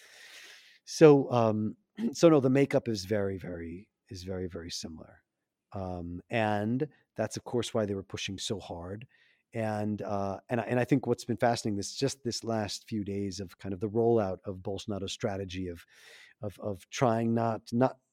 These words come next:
you know, of silence after the election, people in the streets, uh, and have,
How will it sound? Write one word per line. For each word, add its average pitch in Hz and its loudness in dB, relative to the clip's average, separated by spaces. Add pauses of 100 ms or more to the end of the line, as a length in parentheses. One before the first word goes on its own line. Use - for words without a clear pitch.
(360)
you 107 -4
know, 107 2
of 104 -2
silence 127 4
after 101 -4
the 101 -6
election, 110 -2 (380)
people 110 -2
in 98 -2
the 95 -6
streets, 139 2 (480)
uh, 92 -6 (500)
and 113 -2
have, 104 -4